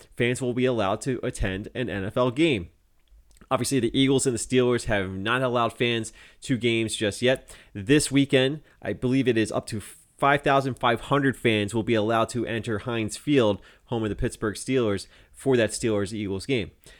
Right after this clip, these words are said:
Now, the limited restrictions as far as seating capacity is concerned, I would limit Penn State to about seventy-five hundred fans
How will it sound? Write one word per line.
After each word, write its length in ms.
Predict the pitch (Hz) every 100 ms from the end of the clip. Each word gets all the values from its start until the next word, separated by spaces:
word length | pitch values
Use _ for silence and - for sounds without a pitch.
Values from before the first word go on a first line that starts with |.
| - -
Now, 220 | 147 143
the 240 | 139 143
limited 600 | 135 170 175 170 165 156 -
restrictions 720 | 151 - 165 165 - 196 185
as 140 | 139
far 180 | - 147
as 100 | 139
seating 280 | - 156 151
capacity 480 | 139 156 143 143 147
is 80 | 139
concerned, 640 | 135 - 143 147 147 139
I 140 | 101 110
would 320 | 104 120 110
limit 320 | 143 147 143
Penn 240 | - 139
State 260 | 135 135 135
to 160 | - 127
about 320 | 117 110 110
seventy-five 720 | - 117 131 127 - 120 117
hundred 460 | - - 123 117 -
fans 580 | - 120 127 143 151